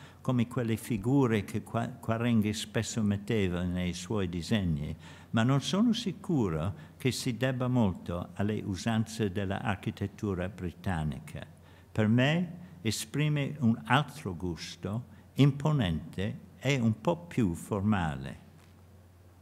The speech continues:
Allora, una domanda. A cosa servivano questi disegni messi in vendita dal Quarenghi nella sua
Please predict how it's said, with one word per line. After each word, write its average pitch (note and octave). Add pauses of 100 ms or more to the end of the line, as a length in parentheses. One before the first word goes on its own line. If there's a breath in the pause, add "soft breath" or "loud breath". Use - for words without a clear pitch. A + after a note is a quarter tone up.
(180)
Allora, B2+ (100)
una C#3+
domanda. D#2+ (600 loud breath)
A B2
cosa F3+
servivano A#2 (480 loud breath)
questi B2
disegni F#2+
messi G#2
in G2
vendita F2+
dal F2
Quarenghi E2 (360 loud breath)
nella F#2+
sua F#2